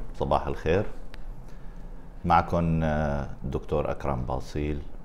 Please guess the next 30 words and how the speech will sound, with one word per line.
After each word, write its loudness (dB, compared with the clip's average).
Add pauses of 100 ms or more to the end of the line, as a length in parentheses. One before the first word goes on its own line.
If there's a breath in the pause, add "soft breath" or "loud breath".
(160)
من، -4
آه، -4
مستشفى -4
الموسى -4
التخصصي، -2 (360)
طبيب -2
أسنان -2
عام. -6 (880 loud breath)
اليوم، 4 (180)
آه، 4
راح 2
نحكي 4
عن 0
الليزر 4
واستخداماته 0
في -2
مجال 2 (240)
طب 0
الأسنان. -2 (1200 loud breath)
بداية 10
طبعا 6
راح 6
نعرف 6
شو 6
هو 8
الليزر. 8
ببساطة 6
هو 4
عبارة 8
عن 2